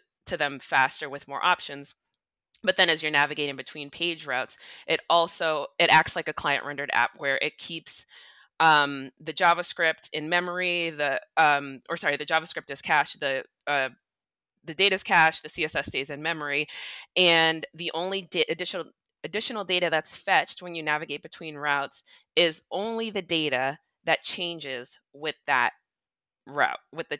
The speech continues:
with the changing route. I'll give you an example because I talked a lot of technical stuff that's kind of probably a, <laughs> a big cloud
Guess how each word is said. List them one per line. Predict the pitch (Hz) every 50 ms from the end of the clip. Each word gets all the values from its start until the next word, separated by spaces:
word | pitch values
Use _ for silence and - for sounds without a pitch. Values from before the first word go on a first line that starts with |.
| _ _ -
with | 175 170
the | - 160
changing | - - 160 139 135 143 127 123
route. | 113 104 107 - - - _ _ _ _ _ - _ _ _ _ _ _ _ _
I'll | - 156
give | 156 175 175
you | 202
an | 202 202
example | 196 - 156 143 - - 131 131 127
because | 160 156 - 147 139 143 151
I | 110 120 120 120 98 - _ _ _ _ _ _ _
talked | - - 160 147 -
a | - 156
lot | 147 135 123 139
of | 131 - - - _ _
technical | - 160 - 151 147 - - 127
stuff | - - - 139 - - -
that's | - 139 - - - -
kind | - - 156 139
of | 123 123 135 - _ _ _
probably | - 151 135 123 127 131 139 135
a, | 139 -
<laughs> | -
a | 247 240 - - - - 294 - - 359 - - 202
big | - 262 214 -
cloud | - - - 202 214 208 262 -